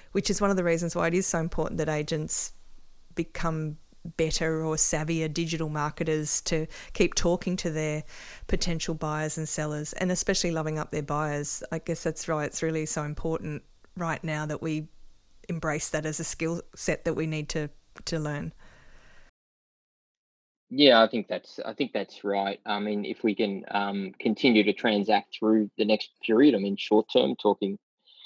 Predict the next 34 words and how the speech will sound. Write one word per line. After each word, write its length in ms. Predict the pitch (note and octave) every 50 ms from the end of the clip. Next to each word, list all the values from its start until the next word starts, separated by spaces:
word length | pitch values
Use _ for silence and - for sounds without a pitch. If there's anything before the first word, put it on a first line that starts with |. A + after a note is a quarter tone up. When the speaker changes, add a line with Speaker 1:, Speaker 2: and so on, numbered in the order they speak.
| - - - - - - - _ _ -
Speaker 2:
thirty 260 | - A#2+ A#2+ A2+ A2
to 80 | G#2 G#2+
sixty 380 | - - A#2 - - - A2
days, 380 | G2 G#2+ G#2 A#2+ D3 C#3+ - -
I 60 | G2+
think 180 | - - G#2+ -
that'll 180 | G2+ G2+ G2
be 140 | F#2 G2 F#2
a, 60 | F#2
a, 540 | E2+ _ - - - F2 D#2+ - - - -
a 20 |
s-, 260 | G2+ - - - - - _ _ - G2 F#2+ - _ - -
a, 80 | G2+ F#2 - _ _ _ -
a 60 | - F#2+
really 360 | G2 G#2 G2 - F2+ F2 - _ _ _ -
positive, 380 | - G#2+ - A2 G2+ G#2 G2 - - - _ - _ _ -
um, 400 | G2+ G2 F#2+ F#2+ F#2+ F#2 F2+ F2+ - _ _ _ _ _ _ _
thing. 240 | - A2 A2+ C#3+ C#3+ - - - -
Um, 280 | - G#2 G#2 G2+ G2
but 180 | G2 G#2+ - -
yeah, 240 | G#2+ G#2+ G2+ F#2 F#2 F#2+
it 180 | - - G2+ G2+
really, 280 | A2+ A#2+ A2 G2+ F#2+
at 80 | G2+ -
the 80 | -
moment, 340 | F#2+ G#2 G#2+ A#2 A2+ G#2 G2
it's, 140 | G2 - - -
it's 280 | G#2 - - - -
just 220 | - G#2+ G2 - -
all, 240 | G#2+ G#2 G2 G2 _ _ _ _ _ _ - - - - -
it's 160 | - B2 - -
so 180 | - C#3+ C3+
foggy. 380 | - - C3+ D3 D3+ D#3 E3 C#3
It's, 380 | A#2 G#2 - - - - -